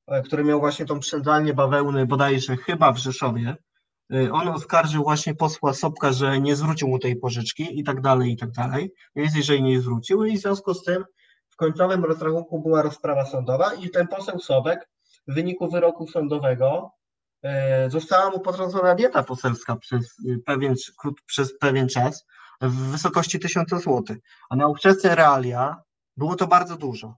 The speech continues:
Bo taka, taki dodatek, no, dodatek, dieta poselska w wysokości tysiąca złotych dla posła, no, były to bardzo duże p-, pieniądze w, w okresie dwudziestolecia międzywojennego. Nie oszukujmy się tego powiedzieć, bo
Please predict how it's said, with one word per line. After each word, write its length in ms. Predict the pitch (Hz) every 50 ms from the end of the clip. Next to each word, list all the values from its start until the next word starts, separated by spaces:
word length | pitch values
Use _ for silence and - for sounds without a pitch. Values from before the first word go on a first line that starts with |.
| _ _ _ _ -
Bo 60 | 123
taka, 380 | 110 151 151 - 170 165 156 143
taki 280 | - 165 151 - 180
dodatek, 640 | 151 175 151 147 175 190 190 - 170 156 - - _ _ _ _ _ _ _ -
no, 160 | 131 127 123
dodatek, 560 | 113 117 127 131 131 131 117 - 107 - -
dieta 320 | - 123 139 160 151 175 165
poselska 520 | 165 165 156 - 175 175 170 - 175 151
w 60 | 143
wysokości 520 | - _ - 147 135 135 160 160 - - -
tysiąca 420 | - 151 151 - 165 160 - 151
złotych 500 | 143 - 127 123 120 - 127 131 135 - _ _ _ _ _ _ _ -
dla 160 | 135 151 151
posła, 760 | 151 151 175 175 160 - - - - 123 120 127 165 - - _ _ -
no, 60 | 143
były 200 | 151 190 226 226
to 120 | 226 220
bardzo 240 | 214 220 208 208 202
duże 260 | 196 208 185 185 180
p-, 160 | 180 - 180 -
pieniądze 480 | 175 170 170 165 143 123 107 113 113
w, 60 | 110 117 117 123 -
w 40 | -
okresie 440 | 135 131 135 147 143 143 - 139 131
dwudziestolecia 800 | 123 120 131 135 135 131 131 - - 131 131 123 - - 113 - - - _ _ _ -
międzywojennego. 720 | 135 131 127 131 117 - 123 120 113 113 117 113 120 123
Nie 140 | 131 139 139
oszukujmy 420 | 135 - 139 - 156 151 147 143
się 140 | 139 147 143
tego 240 | - 135 123 131 127
powiedzieć, 400 | 131 135 127 139 139 135 131 131
bo 220 | 123 123 117 -